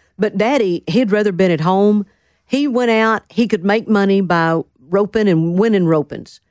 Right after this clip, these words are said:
and he would bring the money home. He would make a payment for land and cattle at the bank and pay off the grocery bill. And that was the main two things. Then he'd go do another roping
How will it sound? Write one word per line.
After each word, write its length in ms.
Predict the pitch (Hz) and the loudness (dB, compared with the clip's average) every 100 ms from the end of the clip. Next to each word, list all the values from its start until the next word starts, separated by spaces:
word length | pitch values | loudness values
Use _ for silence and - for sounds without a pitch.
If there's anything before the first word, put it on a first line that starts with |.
| _ _ _ | _ _ _
and 140 | 196 | -2
he 140 | 190 233 | 0 0
would 160 | 196 156 | 0 0
bring 240 | 185 233 | 0 2
the 80 | 277 | 0
money 240 | 254 262 | 0 0
home. 440 | 214 180 175 208 214 _ _ _ | 0 0 -2 -4 -8 _ _ _
He 160 | 208 196 | -4 0
would 260 | 185 160 - - | -2 -4 -10 -4
make 320 | 185 208 208 | 0 0 -2
a 40 | |
payment 440 | 190 226 226 220 - _ | -2 0 0 0 -4 _
for 280 | _ 202 185 165 | _ 0 0 0
land 340 | 190 196 220 208 | 0 2 2 0
and 160 | 185 | -2
cattle 440 | - 214 180 180 - | 0 0 2 0 -2
at 160 | 170 | -4
the 60 | 185 | -4
bank 440 | 165 202 175 180 _ _ _ _ _ | -2 -2 -2 -4 _ _ _ _ _
and 180 | 180 170 | -4 0
pay 140 | 202 | 0
off 180 | 214 220 | 0 -2
the 80 | 214 | -2
grocery 440 | 214 269 - 165 | -2 -2 -2 -4
bill. 340 | 139 143 - _ _ _ _ _ _ - | -2 -6 -10 _ _ _ _ _ _ -2
And 160 | 190 190 | 0 0
that 160 | 294 | 0
was 140 | 233 190 | -2 -2
the 80 | |
main 240 | 196 214 220 | 0 0 0
two 180 | 220 214 | -2 0
things. 220 | 233 208 | -2 0
Then 100 | 226 | -2
he'd 140 | 262 202 | -2 -2
go 140 | 233 | -2
do 160 | 220 240 | 0 0
another 240 | 226 208 | 0 0
roping 460 | 196 277 226 147 | -2 -2 -4 -8